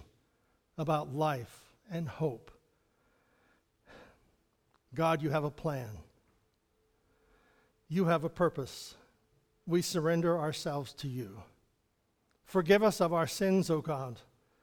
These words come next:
of anything that would hinder your blessing from coming into our life. And let us walk this path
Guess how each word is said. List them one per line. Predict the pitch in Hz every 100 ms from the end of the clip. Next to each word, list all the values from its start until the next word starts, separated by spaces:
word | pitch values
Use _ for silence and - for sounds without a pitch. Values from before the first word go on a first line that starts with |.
| _ _ _ _
of | 170
anything | 190 233 226 226 214
that | 208
would | 196 180
hinder | 131 220 202
your | 180 185 190
blessing | 151 180 185 196 185
from | 180 165
coming | - 180 175
into | 170 160 175
our | 156
life. | 143 135 123 - - _ _ _ _ _ _ _ -
And | 147
let | 160 185
us | 170 -
walk | 165 175 165 -
this | 139
path | - 160 143 143 -